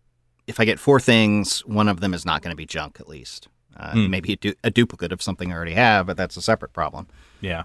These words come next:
Speaker 1: Um, so, like, a little bit of wiggle room there. Uh, if it's just sort of this all or nothing, um, the random number generator can mean that you have just a string of disappointments that turns you off of the game entirely at some point.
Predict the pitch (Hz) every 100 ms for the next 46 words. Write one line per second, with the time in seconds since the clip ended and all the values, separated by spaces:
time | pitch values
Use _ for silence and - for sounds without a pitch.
0 | - 82 85 71 - _ _ _ - 135
1 | 127 139 135 160 170 156 131 120 120 117
2 | 113 104 104 110 113 107 107 95 - 127
3 | - 117 - 147 - 170 139 110 95 -
4 | 117 123 104 101 104 113 113 107 95 -
5 | _ 92 87 85 85 98 101 120 123 117
6 | 117 113 107 110 107 104 104 - 98 101
7 | 98 87 98 95 92 87 98 - - -
8 | 107 101 98 - 95 95 71 90 - -
9 | 82 _ _ _ - 104 92 85 85 95
10 | 90 80 78 78 80 82 80 69 - -
11 | 78 82 80